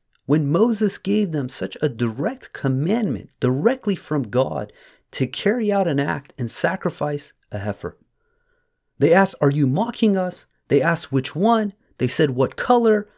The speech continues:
And again, they asked, "Which one?" What was the motivation for asking such questions? Either they thought that God was not all-knowing,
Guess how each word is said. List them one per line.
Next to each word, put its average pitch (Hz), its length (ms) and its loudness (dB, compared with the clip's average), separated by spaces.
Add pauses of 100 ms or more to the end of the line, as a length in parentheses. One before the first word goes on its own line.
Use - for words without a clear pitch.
(120)
And 139 120 2
again, 185 240 4
they 156 120 -2
asked, 156 200 -6
"Which 160 280 0
one?" 233 300 0 (720)
What 220 320 0 (100)
was 170 260 2
the 147 100 0
motivation 151 920 -2
for - 300 -8
asking 160 520 -4
such 135 360 -6
questions? - 680 -10 (760)
Either 214 400 2
they 143 180 0
thought 208 300 -2
that 139 260 -8
God 180 380 0
was 117 220 -6
not 143 400 0
all-knowing, 156 640 2